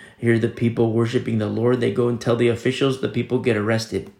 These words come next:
And what they used to do in, for, for games in Rome, they used to take the Christians, strip them of their clothes so they would be completely naked. And then they'd put them in the middle of the Colosseum.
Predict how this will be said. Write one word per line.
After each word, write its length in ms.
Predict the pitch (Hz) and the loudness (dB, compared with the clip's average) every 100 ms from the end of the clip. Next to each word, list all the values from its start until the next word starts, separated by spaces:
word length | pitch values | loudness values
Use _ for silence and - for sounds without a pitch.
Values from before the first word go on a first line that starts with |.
| _ _ _ - - - - _ | _ _ _ -20 -20 -20 -20 _
And 100 | 104 | -2
what 180 | 110 131 | 0 4
they 60 | 170 | 4
used 260 | 170 175 | 4 0
to 100 | - | -2
do 320 | 123 120 156 147 | 0 6 6 8
in, 220 | 120 110 | 4 2
for, 240 | 113 110 | 0 -2
for 240 | 110 113 107 | -2 -4 -4
games 520 | 104 117 131 120 104 | 0 2 4 2 2
in 200 | 104 104 | -2 0
Rome, 440 | 110 120 117 110 - - _ | 2 2 0 -2 -8 -20 _
they 80 | 120 | -2
used 160 | 110 | -2
to 80 | 117 | -4
take 300 | - 120 - | -2 0 2
the 80 | 127 | 0
Christians, 640 | - 123 123 143 143 151 - - - | 2 0 0 0 0 -2 -8 -20 -20
strip 560 | - - - - 151 - | -18 -14 -14 -2 -2 0
them 180 | - - | 0 4
of 180 | 196 - | 4 4
their 180 | 156 | 2
clothes 500 | - - 139 156 135 | 0 0 4 4 4
so 100 | - | 0
they 160 | 117 110 | -2 0
would 180 | 120 104 | 0 0
be 100 | 117 | -4
completely 840 | - 110 107 - 131 - 131 135 - | -4 -6 -4 0 2 2 0 -2 -6
naked. 640 | 107 107 123 - 101 - - _ _ _ _ _ _ _ _ _ _ _ _ _ _ _ - | -6 -4 -4 -4 -8 -10 -18 _ _ _ _ _ _ _ _ _ _ _ _ _ _ _ -6
And 160 | 107 | 0
then 140 | 110 110 | 2 4
they'd 180 | 104 - | 2 -2
put 200 | 123 - | -4 -2
them 180 | 110 | -2
in 120 | 110 104 | 0 -2
the 80 | |
middle 320 | 98 104 107 110 | -2 -2 -2 -2
of 160 | 113 | -4
the 80 | - | -8
Colosseum. 760 | - 98 101 101 - 113 - | -6 -2 -2 -2 -6 -6 -6